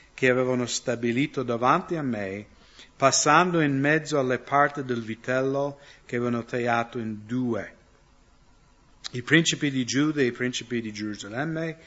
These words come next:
gli eun-, eunuchi, i sacerdoti, tutto il popolo del paese che passarono in mezzo alle parti del vitello." Allora state chiedendo, "Ma cosa, cos'è questa cosa, passare in mezzo a questi pezzi di animale?" Ok?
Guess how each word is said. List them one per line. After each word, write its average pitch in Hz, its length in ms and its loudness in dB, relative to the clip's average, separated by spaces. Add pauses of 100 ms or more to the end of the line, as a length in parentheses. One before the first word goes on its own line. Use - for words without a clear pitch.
(280)
gli 110 100 -6
eun-, 113 220 -6 (460)
eunuchi, 151 800 -6 (420)
i 120 80 -12
sacerdoti, 143 760 2
tutto 180 260 -4
il 185 80 0
popolo 147 360 -2
del 139 100 -2
paese 117 440 -2
che 120 180 -4
passarono 131 880 -4
in 113 200 -8
mezzo 113 580 -6
alle 107 240 -12
parti 101 420 -12
del 95 140 -12
vitello." 95 580 -14 (540)
Allora 127 240 0
state 131 340 -2
chiedendo, 127 420 -2
"Ma 117 180 -4
cosa, 123 440 -4
cos'è 123 480 -6
questa 117 320 -12
cosa, 117 320 -8
passare 117 540 -4
in 110 120 -6
mezzo 110 380 -8
a 107 60 -6
questi 113 340 -10
pezzi 117 400 -8
di 107 100 -14
animale?" 110 640 -8 (480)
Ok? 135 320 -2